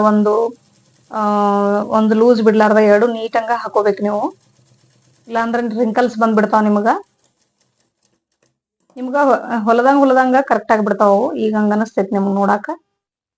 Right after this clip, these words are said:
ಈ ಎಲ್ಲ ಫೈನಲ್ ಆಗೈತಲ್ಲ ಇದು, ಇದನ್ನ ಒಂದು ಸೆಂಟರ್ ಮಾರ್ಕ್ ಹಾಕೊಳ್ಳೋಣ ಇದಕ್ಕೆ ಎರಡು ಜೋಡಿಸಿ.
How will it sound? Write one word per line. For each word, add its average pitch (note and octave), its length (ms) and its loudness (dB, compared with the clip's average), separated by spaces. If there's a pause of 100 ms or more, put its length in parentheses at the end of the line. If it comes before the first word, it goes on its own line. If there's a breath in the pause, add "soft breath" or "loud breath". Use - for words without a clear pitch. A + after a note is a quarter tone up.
(3250)
ಈ B3 120 -12
ಎಲ್ಲ B3+ 220 0
ಫೈನಲ್ A#3 440 0
ಆಗೈತಲ್ಲ A3 320 0
ಇದು, C#4 360 -2
ಇದನ್ನ A#3 260 -2 (1500)
ಒಂದು A3 240 -6
ಸೆಂಟರ್ G#3+ 460 -2
ಮಾರ್ಕ್ G#3+ 300 0
ಹಾಕೊಳ್ಳೋಣ G#3+ 360 0
ಇದಕ್ಕೆ G3+ 240 0
ಎರಡು G3+ 180 4
ಜೋಡಿಸಿ. G#3+ 400 0